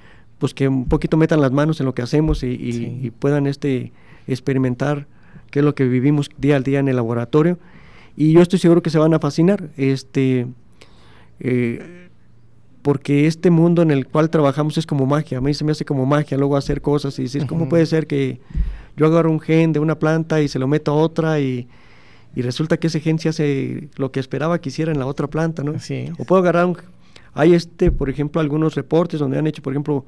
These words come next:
Speaker 1: tomado gen, un gen de un pez y, y se lo han metido, este, a, a fresa, ¿no? Para hacerlas más tolerantes al frío.
Speaker 2: No,
Speaker 1: Entonces,
Speaker 2: qué
Speaker 1: este,
Speaker 2: interesante.
Speaker 1: eso es fascinante. Eso a mí yo,
Speaker 2: Claro.
Speaker 1: aunque a pesar de que yo estoy todo el día ahí,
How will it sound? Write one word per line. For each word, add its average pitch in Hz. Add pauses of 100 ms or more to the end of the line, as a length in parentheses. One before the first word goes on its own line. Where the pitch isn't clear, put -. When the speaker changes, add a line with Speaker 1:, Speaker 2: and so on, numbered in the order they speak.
(320)
Speaker 1:
tomado 147
gen, 151
un 151
gen 151
de 135
un 147
pez 180
y, 123 (720)
y 131
se -
lo 139
han 147
metido, 139
este, 139
a, 120
a -
fresa, 147 (160)
¿no? 165 (800)
Para 123
hacerlas 139
más 143
tolerantes 131
al 123
frío. 160 (640)
Speaker 2:
No, 127
Speaker 1:
Entonces, 147
Speaker 2:
qué 143
Speaker 1:
este, 139
Speaker 2:
interesante. 131
Speaker 1:
eso 170
es 214
fascinante. 147
Eso 147
a 143
mí 147
yo, 170
Speaker 2:
Claro. 151
Speaker 1:
aunque 147
a 135
pesar 175
de 185
que 165
yo 170
estoy 170
todo 170
el 160
día 160
ahí, 151